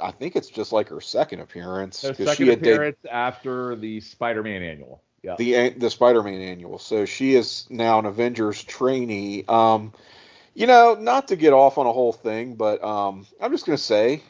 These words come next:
Speaker 1: uh, if Captain Marvel, as presented here, if this, if this exact same comic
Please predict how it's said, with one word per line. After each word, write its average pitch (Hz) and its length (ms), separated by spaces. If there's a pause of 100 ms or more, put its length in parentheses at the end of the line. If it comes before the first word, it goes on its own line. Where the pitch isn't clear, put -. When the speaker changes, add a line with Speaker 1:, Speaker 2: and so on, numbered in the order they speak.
(140)
Speaker 1:
uh, 113 460 (1040)
if 151 180
Captain 214 400
Marvel, 110 480 (680)
as 139 240
presented 147 560
here, 95 500 (840)
if 131 160
this, 190 320 (560)
if 147 160
this 220 220
exact 139 640
same 151 340
comic 104 840